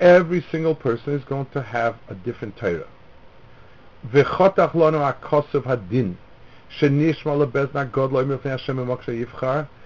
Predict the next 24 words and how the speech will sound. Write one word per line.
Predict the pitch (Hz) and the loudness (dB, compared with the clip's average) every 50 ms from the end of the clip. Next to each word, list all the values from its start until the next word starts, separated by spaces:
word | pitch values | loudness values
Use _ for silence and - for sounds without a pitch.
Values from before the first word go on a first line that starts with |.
| - - - - - | -20 -20 -10 -4 -4
B'chom | 107 - 80 - 180 196 196 | -4 -4 -2 0 0 2 2
Hashem | 175 160 - 160 143 135 131 117 | 2 0 0 0 -2 -2 -4 -6
mefesh | - - 127 107 98 | -6 -6 -6 -4 -4
haTorah. | 117 104 - - 113 101 104 120 135 160 180 - - - - - - - - - | -6 -8 -8 -6 -6 -4 -4 -4 -4 -6 -8 -10 -14 -14 -14 -14 -14 -12 -8 -4
V'shikir | 120 113 - - 113 - 156 147 | -4 -4 -4 -4 -6 -4 -4 -4
pushat | - - 143 123 - 139 123 113 117 - - | -2 -2 -4 -2 -2 -2 -2 -2 -4 -6 -6
ein | 120 110 104 | -6 -6 -4
peid | 95 123 117 120 117 110 101 - - - - - - - - | -4 -2 -2 -2 -2 -4 -6 -12 -20 -20 -20 -20 -20 -16 -10
u'moishe | - 95 104 113 113 - 117 95 | -4 -2 0 0 0 0 -4 -6
pe | - 107 | -4 -4
ha'gvura. | 85 82 80 - - 175 196 180 165 151 143 139 131 - - - - - - | -4 -4 -6 -4 -2 0 2 4 4 4 4 2 -2 -12 -20 -20 -14 -6 -4
Oishe | - 113 - - | -4 -2 0 0
yomekin | 123 135 143 139 - 147 123 104 | 0 0 0 0 0 0 -2 0
nashro | 113 98 - - 117 101 | -2 -4 -2 0 -2 -2
semik | - 110 104 98 90 85 | -2 -6 -8 -8 -8 -8
ha'kavanasa. | 80 92 82 95 120 156 175 170 - - 156 147 147 139 - - - - - - - | -6 -6 -6 -4 -2 -2 -2 -2 0 -2 0 0 0 -2 -6 -12 -20 -20 -20 -12 -4
Kaldash | - 135 113 107 107 104 147 151 160 160 156 - | 0 0 0 0 0 0 2 2 2 2 0 -2
and | 151 127 127 | -4 -4 -4
is | 113 | -6
haTorah. | - 92 85 - - - 160 165 165 160 151 147 - - - | -6 -6 -8 -6 -2 -2 0 2 2 2 2 0 -2 -6 -10
V'vinachem | 110 104 113 123 120 - 113 113 104 | -10 -8 -8 -8 -8 -10 -8 -10 -10
achav | - 104 95 | -10 -10 -12
yimin | 95 98 90 92 90 87 | -10 -10 -10 -10 -10 -10
v'smol. | 82 - - - - - - | -12 -14 -16 -18 -16 -16 -16